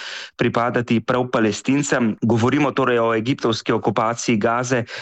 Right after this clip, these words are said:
in jordanski okupaciji Zahodnega brega. Če smo zdaj nekoliko bolj aktualni, humanitarna pomoč je nujna. Zgoditi bi se morala včeraj, ne pa jutri.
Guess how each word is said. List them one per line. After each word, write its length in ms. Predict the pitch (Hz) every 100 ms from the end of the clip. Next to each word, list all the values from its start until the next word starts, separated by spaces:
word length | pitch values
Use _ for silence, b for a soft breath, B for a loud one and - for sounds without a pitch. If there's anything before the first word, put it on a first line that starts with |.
| B
in 120 | 123
jordanski 560 | 117 98 110 123 - 120
okupaciji 680 | 107 101 107 104 - 127 117
Zahodnega 600 | 107 101 120 127 123 110
brega. 420 | 95 123 127 110 B B B B
Če 100 | 127
smo 220 | 120 123
zdaj 200 | 107 123
nekoliko 440 | 131 123 139 135 123
bolj 300 | 113 127 127
aktualni, 640 | - 117 110 117 127 123
humanitarna 800 | 113 117 117 110 101 120 135 123
pomoč 560 | 113 110 120 123 - 120
je 120 | 113
nujna. 460 | 110 113 101 92 - B B B -
Zgoditi 480 | 113 120 147 151
bi 120 | 113 120
se 140 | 127
morala 380 | 117 135 127 120
včeraj, 540 | 113 - 139 110 95
ne 160 | 104 117
pa 80 | 117
jutri. 480 | 113 135 - 120